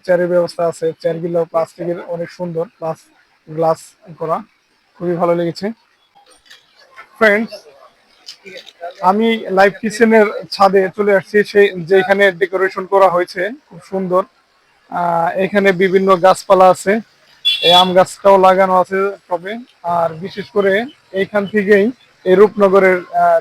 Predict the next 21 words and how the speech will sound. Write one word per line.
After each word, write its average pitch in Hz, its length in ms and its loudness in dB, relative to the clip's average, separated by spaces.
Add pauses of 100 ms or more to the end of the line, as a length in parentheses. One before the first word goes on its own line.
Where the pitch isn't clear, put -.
দৃশ্যগুলা 190 500 0 (160)
দেখানো 180 360 -2
যায়। 147 180 -10 (300)
আমার 214 280 4
কাছে 226 220 2
খুবই 214 280 0
ভালো 208 220 4
লেগেছে 202 460 2 (100)
আজকে 196 280 -2
লাইভ 185 280 2
কিচেনে 196 340 -2
এসে। 196 240 -6 (720)
আহ, 190 260 -2 (100)
পাশে 208 480 2 (120)
পানির 202 300 4
ফোয়ারা, 208 460 4 (920)
আর 180 180 4
এই 202 140 8
পাশে 208 520 4 (320)
দোলনা, 208 500 4 (920)
তো 190 100 4